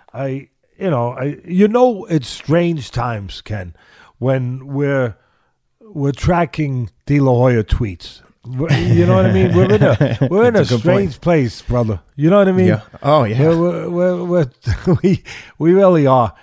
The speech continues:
Speaker 1: Uh, all I say about all that nonsense is that you could take shots at anybody for anything if, if you don't care about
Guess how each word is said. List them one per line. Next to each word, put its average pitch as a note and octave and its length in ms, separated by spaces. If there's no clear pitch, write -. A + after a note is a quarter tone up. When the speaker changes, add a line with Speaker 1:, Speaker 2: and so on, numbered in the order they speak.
Speaker 1:
Uh, C#3+ 160
all G#3+ 300
I G3 80
say F3+ 240
about C#3+ 320
all D3 160
that C3+ 200
nonsense A#2+ 680
is B2+ 340
that B2+ 200
you B2+ 140
could B2 280
take C#3+ 240
shots C#3 340
at A#2+ 100
anybody A2 540
for - 160
anything A2 500
if, G2 420
if G2+ 180
you A2 120
don't A2 260
care A#2+ 240
about G2+ 400